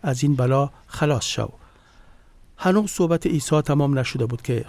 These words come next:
قاصدان از خانهٔ سرپرست کنیسه آمدند و گفتند: "دخترت مرده است،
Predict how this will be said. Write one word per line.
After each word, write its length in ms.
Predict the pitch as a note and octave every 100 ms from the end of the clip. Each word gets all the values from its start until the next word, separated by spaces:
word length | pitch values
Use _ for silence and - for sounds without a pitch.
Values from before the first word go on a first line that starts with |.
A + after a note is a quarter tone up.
| -
قاصدان 520 | C3+ B2+ C3+ C#3+ D3+
از 300 | D#3 C#3 -
خانهٔ 320 | C#3 C3 C3
سرپرست 600 | B2 - A#2 C3 A#2+ -
کنیسه 420 | B2+ B2 G#2+ -
آمدند 560 | - B2+ B2 C3 C#3+ C#3+ - - -
و 80 | D#3
گفتند: 520 | D3 C#3+ - G2+ - - - _ _ _ -
"دخترت 500 | F#3 - G#3+ G#3 -
مرده 220 | C3 A2
است، 360 | G2+ A#2 -